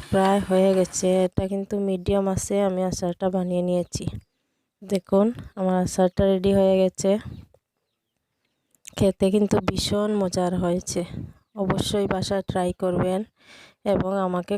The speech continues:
কমেন্টে জানাবেন কেমন হলো। আমি এরকম একটা বয়াম নিয়েছি,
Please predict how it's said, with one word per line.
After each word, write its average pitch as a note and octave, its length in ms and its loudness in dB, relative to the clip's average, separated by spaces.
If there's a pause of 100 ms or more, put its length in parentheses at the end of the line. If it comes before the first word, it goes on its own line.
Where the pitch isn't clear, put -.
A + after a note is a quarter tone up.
কমেন্টে F#3 360 -2 (100)
জানাবেন F3 400 0 (120)
কেমন F3+ 240 0 (100)
হলো। F3 220 -2 (1160)
আমি G3 160 4 (100)
এরকম F#3+ 280 2 (120)
একটা - 200 -2 (140)
বয়াম F#3 300 4 (100)
নিয়েছি, F#3+ 440 0